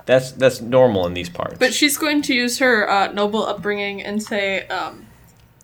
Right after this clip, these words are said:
Speaker 2: uh, "No, no, thank you, but, uh, I, I would like to see that, that goat's milk soap.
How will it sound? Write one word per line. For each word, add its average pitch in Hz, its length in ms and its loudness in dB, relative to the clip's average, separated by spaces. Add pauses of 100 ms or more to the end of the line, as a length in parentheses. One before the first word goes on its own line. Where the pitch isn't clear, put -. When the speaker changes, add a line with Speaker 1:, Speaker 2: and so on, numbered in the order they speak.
(600)
Speaker 2:
uh, 247 240 -6
"No, 240 160 -8 (180)
no, 330 160 2
thank 302 360 -2
you, 403 280 2
but, 302 280 2 (100)
uh, 233 400 -2 (640)
I, 240 180 4 (100)
I 233 140 2
would 220 340 -2
like 359 240 -2
to - 100 -12
see 294 220 -2
that, 285 440 2
that 226 440 0
goat's 247 300 -4
milk 247 220 -2
soap. 381 300 0